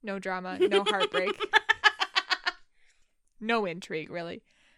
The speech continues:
Speaker 1: Just a haircut and a Tumblr post. <laughs>
Speaker 2: What year was that?
Speaker 1: Um, let's see. I was, uh, it was, like, twenty fourteen,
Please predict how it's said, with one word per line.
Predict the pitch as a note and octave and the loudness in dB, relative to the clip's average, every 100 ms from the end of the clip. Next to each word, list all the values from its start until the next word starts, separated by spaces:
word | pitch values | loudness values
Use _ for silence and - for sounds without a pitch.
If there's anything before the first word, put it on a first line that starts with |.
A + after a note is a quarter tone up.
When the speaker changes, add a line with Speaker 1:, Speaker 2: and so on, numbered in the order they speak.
| _ | _
Speaker 1:
Just | B3+ A#3 G3+ | -2 -2 -2
a | G3 | -2
haircut | A#3 A#3 - B3 A3+ - | -2 -2 0 0 0 -4
and | G3+ | -6
a | G#3+ | -6
Tumblr | F#3+ F3 D#3+ - | -8 -8 -8 -8
post. | G3 F3+ - G5 | -8 -6 -6 -8
<laughs> | - - - - A#5+ G#5 A#5 C6+ C6+ C6+ _ D#5+ D#5+ _ - - - - C6+ C6+ C6+ - - B5 F#5 G5+ _ B5 - - - _ - - _ - - - G4 | -8 -8 -8 -8 -12 -16 -18 -18 -20 -20 _ -10 -10 _ -8 -6 -6 -12 -20 -20 -20 -20 -20 -14 -12 -12 _ -16 -16 -16 -16 _ -14 -14 _ -18 -14 -12 -8
Speaker 2:
What | F#4 G#4 | -8 -6
year | A3 G#3+ | -8 -6
was | C4 D#4+ | -6 -8
that? | - F#4 G4+ G#4 _ _ _ _ - | -6 -6 -6 -12 _ _ _ _ 2
Speaker 1:
Um, | - - G#4 G4 G4 - F4+ G#4 G4+ G4 E4 C5 - C5+ - - C5+ - | 2 6 8 10 10 8 6 6 4 2 -2 -4 -2 -4 -4 -8 -10 0
let's | C4+ C4 | 0 0
see. | C4+ A#3+ | -2 0
I | - A3+ B3 | 4 6 6
was, | C#4 D#4+ D#4 D4 - _ _ _ _ _ - | 4 2 0 -6 -12 _ _ _ _ _ 0
uh, | A#3+ A#3 | 4 6
it | A#3 | 4
was, | A#3+ | 0
like, | B3+ B3 | -4 -4
twenty | A#3+ G#3+ | -6 -6
fourteen, | A3 G#3 - B3 | -6 -8 -8 -12